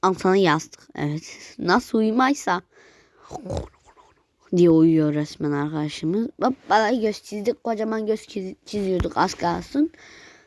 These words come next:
Evet. Birkaç tane daha bölüm bitirelim. Ya işte şu hediye kutusuna ulaşalım işte. Evet. <laughs> Ha, çöl ya orası.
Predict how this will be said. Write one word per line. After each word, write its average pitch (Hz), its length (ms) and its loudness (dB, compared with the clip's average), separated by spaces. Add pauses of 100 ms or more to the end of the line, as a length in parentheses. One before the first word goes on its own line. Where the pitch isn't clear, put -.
(800)
Evet. 180 260 4 (2250)
Birkaç - 440 0
tane 175 200 0
daha 165 220 2
bölüm 156 280 2
bitirelim. 160 1080 -4 (640)
Ya - 60 -6
işte 165 260 -2
şu 160 160 -2
hediye 160 280 2
kutusuna 160 560 -4
ulaşalım 143 460 -4
işte. 156 420 -12 (2000)
Evet. - 480 -16
<laughs> - 60 -20 (1080)
Ha, 160 760 2
çöl 180 340 -2
ya 135 180 -2
orası. 139 400 -8